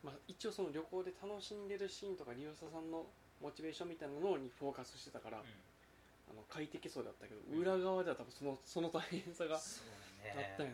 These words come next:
Speaker 1: な。
Speaker 2: うん。
Speaker 1: あー、それは、それは相当しんどいわ。
Speaker 2: いや、そら、いや、そうやで。それだって、ね、も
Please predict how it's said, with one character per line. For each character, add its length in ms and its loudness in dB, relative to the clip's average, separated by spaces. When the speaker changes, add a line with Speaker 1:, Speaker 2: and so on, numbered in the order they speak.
Speaker 1:
な。 60 -6
Speaker 2:
う 40 -6
ん。 40 -8
Speaker 1:
あ 340 -6
ー、 20 -6
そ 180 -4
れ 80 2
は、 440 4
そ 200 0
れ 100 4
は 120 4
相 260 4
当 220 4
し 160 0
ん 120 4
ど 120 6
い 60 4
わ。 200 0
Speaker 2:
い 140 -12
や、 160 -6
そ 220 -8
ら、 80 -2
い 40 -14
や、 80 -12
そ 280 -2
う 20 -2
や 80 -2
で。 140 -8
そ 60 -10
れ 100 -10
だ 80 -6
っ 20 -8
て、 100 -12
ね、 140 -10
も 400 -6